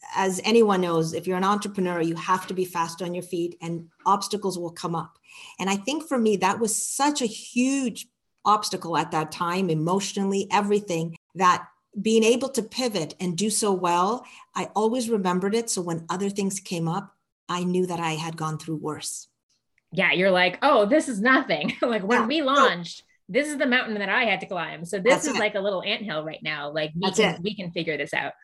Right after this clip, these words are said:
Speaker 1: Yeah.
Speaker 2: So it gave you the confidence to figure
Speaker 1: Absolutely.
Speaker 2: out now
Speaker 1: Yeah.
Speaker 2: what, no matter what kinda came at you.
Speaker 1: That's it.
Speaker 2: Awesome, Mary. Well, sounds like you can probably come back to the show and share another Now What story <laughs> with us, 'cause that's the best part about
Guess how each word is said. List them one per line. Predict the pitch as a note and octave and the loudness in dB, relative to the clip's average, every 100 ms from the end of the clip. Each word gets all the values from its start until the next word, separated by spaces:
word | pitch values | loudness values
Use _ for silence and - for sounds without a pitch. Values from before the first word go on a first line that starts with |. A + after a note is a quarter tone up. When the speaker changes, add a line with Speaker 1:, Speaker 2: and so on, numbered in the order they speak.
| - - | -14 -4
Speaker 1:
Yeah. | G3 | 0
Speaker 2:
So | B3 A3+ E3+ | 4 4 4
it | A#3+ | 2
gave | G3+ A#3 A#3 | 6 6 6
you | A#3 | 6
the | G#3+ | 4
confidence | A3 G3+ G3+ F3 E3 E3+ - | 2 -2 0 0 0 -4 -10
to | - F3+ F3 G3+ | -4 2 6 4
figure | F#3 F3 F#3+ | 2 0 2
Speaker 1:
Absolutely. | D#3+ | 4
Speaker 2:
out | D#3 D#3 - - | 2 0 -2 -4
now | F#3+ E3 D3+ | 0 2 2
Speaker 1:
Yeah. | D3 | 2
Speaker 2:
what, | E3+ E3 D3 - | 2 2 0 -2
no | E3+ D#3 | -6 -6
matter | D#3+ D3+ D3 D3+ | -4 -2 -2 -4
what | D3+ D3+ - _ | -4 -6 -6 _
kinda | - D#3 C#3+ D#3+ - - | -4 -2 -2 -4 -10 -10
came | F#3 D#3 E3 | -4 -4 -2
at | C#3 - | -4 -4
you. | - - - _ _ _ _ | -10 -10 -12 _ _ _ _
Speaker 1:
That's | - D#3 | -12 -6
it. | G#3 F3+ - _ _ _ _ - | -4 -4 -10 _ _ _ _ 0
Speaker 2:
Awesome, | F#3+ F#3+ F#3+ E3+ | 0 2 2 2
Mary. | E3 C#3 | 0 2
Well, | G3+ B3 C4 - - - | 4 4 2 -2 -14 2
sounds | C4+ C4+ C#4+ | 6 6 6
like | D4 | 4
you | C4 | 4
can | B3 B3 | 2 2
probably | A#3+ A3+ A#3+ | 2 0 0
come | A#3 G3+ | 0 0
back | G3 G3 | 2 0
to | A3 | -4
the | E3+ | -10
show | - G3 F#3 E3+ | -4 -2 -2 -2
and | E3 F3 | -4 -6
share | - F3 E3+ | -4 -2 -2
another | E3+ F#3 F#3 F3 | -2 -4 -4 -4
Now | E3 D#3+ | -2 -4
What | D#3+ D#3+ | -4 -10
story | - G3 G#3+ F#3+ | -10 0 2 2
<laughs> | E3 | 0
with | |
us, | E3+ F3 A3 | -4 -2 -4
'cause | - G#3 G3 E3+ | 2 2 2 -4
that's | F3+ F3 G3 G3+ - | -4 0 0 0 -2
the | |
best | G3 F3 E3+ | 0 0 0
part | - E3 A3 - | 0 2 2 0
about | F3 E3+ E3 D#3+ D3 | -4 -2 -2 -2 -4